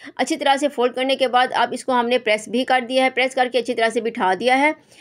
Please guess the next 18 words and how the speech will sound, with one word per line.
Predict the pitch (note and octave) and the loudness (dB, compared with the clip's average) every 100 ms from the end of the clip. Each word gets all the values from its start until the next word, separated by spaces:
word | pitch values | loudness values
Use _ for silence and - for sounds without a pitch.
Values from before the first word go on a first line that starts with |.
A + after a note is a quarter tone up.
| C4+ - | -10 -4
अच्छा, | B3+ B3+ | 0 2
अब | C4 | 2
ये, | C4+ C4+ | 0 -2
इसके | B3 - C4+ | -4 -2 0
ऊपर | C4+ | 2
हमने | C4 A#3+ B3 B3+ | 0 2 0 0
इस | A#3 G#3+ | -2 0
तरह | A#3+ | 0
से | A#3+ | 0
सिलाई | A#3+ G#3 G#3 | 0 0 2
लगानी | A#3+ A#3+ B3+ | 0 0 0
है, | B3 | 0
तो | G#3 | 0
वो | G#3+ | 2
आपने | A3+ A#3+ A3 | 0 0 0
देख | A#3+ B3 | 0 0
लेनी | B3+ C4 | -2 0
है। | C4+ | -2